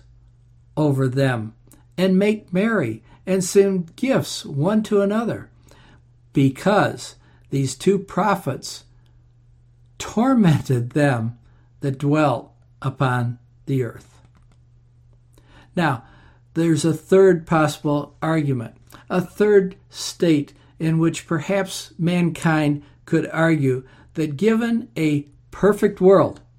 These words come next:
with a perfect environment, with a perfect government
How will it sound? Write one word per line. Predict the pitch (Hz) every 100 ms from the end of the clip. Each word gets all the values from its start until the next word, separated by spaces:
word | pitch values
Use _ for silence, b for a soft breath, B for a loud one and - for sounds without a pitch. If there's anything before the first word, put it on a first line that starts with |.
| _ b b b b b b
with | - 143
a | 143
perfect | 135 185 190 165 147
environment, | 147 143 151 202 165 - - _ _ b b b b
with | 160 180 180
a | 170
perfect | - 214 220 226 220 -
government | 214 208 175 110